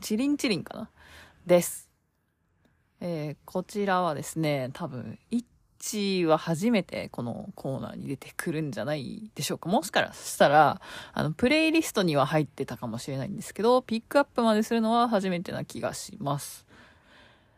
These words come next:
で、なぜこの曲をピックアップしたかと言いますと、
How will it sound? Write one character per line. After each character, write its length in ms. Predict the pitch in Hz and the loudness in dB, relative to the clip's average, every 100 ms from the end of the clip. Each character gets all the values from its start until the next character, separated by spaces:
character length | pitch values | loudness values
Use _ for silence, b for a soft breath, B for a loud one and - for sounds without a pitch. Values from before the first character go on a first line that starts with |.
| b _ - | b _ -4
で、 220 | 165 151 | -2 0
な 180 | 160 208 | 0 0
ぜ 180 | 190 151 | 0 -2
こ 160 | 151 | -2
の 140 | 131 135 | -4 -4
曲 360 | 160 139 - | -4 -4 -6
を 120 | 117 - _ _ _ _ _ _ | -6 -8 _ _ _ _ _ _
ピ 100 | - | -8
ッ 40 | 143 | -4
ク 100 | 135 | -6
ア 20 | |
ッ 40 | |
プ 80 | - | -6
し 60 | - | -14
た 80 | |
か 80 | - _ | -14 _
と 80 | - | -12
言 120 | - | -10
い 20 | |
ま 160 | - 135 | -8 -6
す 180 | - - | -6 4
と、 360 | 254 196 - | 6 6 0